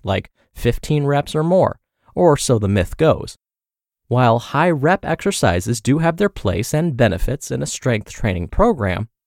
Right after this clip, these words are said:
that shouldn't be the only thing you do, nor should it even be what you do most of the time. For one, I like to encourage women to challenge themselves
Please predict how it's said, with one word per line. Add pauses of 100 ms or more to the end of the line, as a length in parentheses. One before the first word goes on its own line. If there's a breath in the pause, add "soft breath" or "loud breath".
(280)
that
shouldn't
be
the
only
thing
you
do, (400)
nor (260)
should
it
even
be
what
you
do
most
of
the
time. (640)
For
one, (400)
I
like
to
encourage
women (140)
to
challenge
themselves